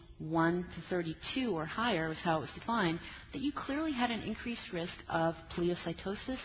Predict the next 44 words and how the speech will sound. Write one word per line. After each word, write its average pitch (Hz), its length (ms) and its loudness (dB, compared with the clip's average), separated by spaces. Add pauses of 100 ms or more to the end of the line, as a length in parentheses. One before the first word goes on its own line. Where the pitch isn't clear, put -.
(100)
or 151 160 -2
elevated 175 480 2
protein - 400 -2
in 151 80 4
your 151 100 0
C - 180 -2
S 156 160 -2
F, 151 160 0 (500)
even 240 280 2
when 220 140 2
you 208 100 0
were 190 80 2
asymptomatic. 151 760 -2 (140)
And 156 100 0
that's 240 300 6
really 208 200 4
where 175 200 4
the 160 100 0 (100)
Seattle 170 380 4
sort 156 220 -2
of 151 80 -2
group 151 240 0
got 147 180 4
into 156 200 0
this 147 220 -4
argument 147 440 2
about 131 260 4 (380)
really 180 280 6
thinking 170 340 2
that 151 100 2
all 147 120 2
these 147 200 -2 (100)
folks 135 220 -2
should 139 200 -6
be 135 160 -2
L 127 240 -4
P'd. 160 220 0 (360)
So 311 120 4
what 311 120 6
does 339 120 8
it 294 160 2
say 262 180 6
in 240 120 2
twenty 214 320 2